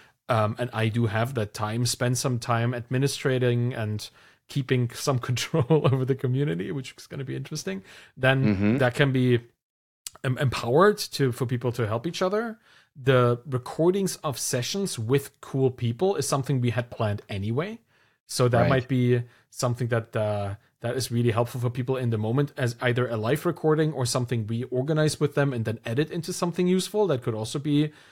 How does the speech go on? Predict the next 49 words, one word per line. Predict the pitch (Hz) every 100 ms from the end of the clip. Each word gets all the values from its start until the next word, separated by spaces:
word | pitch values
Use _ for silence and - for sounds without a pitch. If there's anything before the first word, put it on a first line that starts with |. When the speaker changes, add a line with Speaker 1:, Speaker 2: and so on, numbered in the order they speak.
| _ -
Speaker 1:
kind | 135
of, | 127 123
uh, | 123 120 117 120 _ -
two | 131
different | 123 120 135 127 -
things. | 139 160 190 - - _ _ -
And | 139
then | 147
having | 117 147 165 143
access | 117 160 - 220 -
to | 208
this | 208 226 - - _ _ -
makes | 135 151 -
it | 143
so | - - 190
much | 208 196 190
more | 147
valuable | 135 160 160 151 151
to | 135
join | 120 139 151
the | 147
community | - 131 139 139 123 127 123 120 - _
at | 123 117 -
any | 156 156
point, | 127 143 120 92 - -
right? | 123 139
And | 135 120
you |
don't | 123 143
have | 151 202
to |
be | 208
there | -
from | 196 -
Speaker 2:
Mm. |
Speaker 1:
the | 151
start, | - 156 208 - _ -
'cause | 135
it's | 135 156
not | 143
something | 156 139 143
you | 123
have | 131
to | 143
be | 135 147
there, | 127 127 139 143
like, | 127 120
every | 123 131 123
week. | 127 240